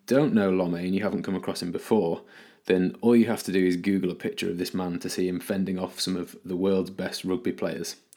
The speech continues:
Now, Lome is a really, really humble dude, and he's got some really good lessons to share.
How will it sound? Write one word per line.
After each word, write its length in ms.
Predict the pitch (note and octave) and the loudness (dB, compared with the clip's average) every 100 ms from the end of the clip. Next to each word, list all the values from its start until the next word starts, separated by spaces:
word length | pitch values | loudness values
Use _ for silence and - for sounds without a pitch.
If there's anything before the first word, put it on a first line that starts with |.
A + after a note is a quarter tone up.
| - - - - _ - | -20 -20 -20 -20 _ -6
Now, 80 | F#2 | 2
Lome 240 | G#2+ A2+ | 6 8
is 180 | G#2+ G2+ | 8 6
a 60 | G2 | 6
really, 400 | G#2 G2+ F#2+ F2+ | 8 8 6 4
really 300 | F#2+ F2+ F2 | 4 2 2
humble 280 | G2 F2+ | 0 0
dude, 380 | F2 F#2+ F2 F2 - | -2 -2 -4 -8 -10
and 180 | F#2 F2+ | -6 -4
he's 140 | F#2 | -2
got 220 | F#2+ G#2+ - | 0 0 0
some 180 | F#2+ | 0
really 300 | G2 G2+ F#2+ | 2 4 2
good 180 | F2+ F#2 | 2 -2
lessons 400 | F2 E2+ F2+ F2 - | -2 -4 -6 -6 -6
to 40 | |
share. 300 | - F2+ F2+ | -2 -2 -4